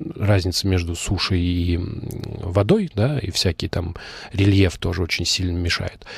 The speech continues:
или помогает, тут уж как вы смотрите на погоду.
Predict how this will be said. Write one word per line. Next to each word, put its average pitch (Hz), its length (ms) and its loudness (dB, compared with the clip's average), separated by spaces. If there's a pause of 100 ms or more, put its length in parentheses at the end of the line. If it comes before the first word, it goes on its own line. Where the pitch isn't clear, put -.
(260)
или 90 180 6
помогает, 87 500 4
тут - 220 -6
уж - 100 -6
как - 220 -4
вы 90 80 4
смотрите 85 480 -2
на 90 60 -4
погоду. 90 360 -2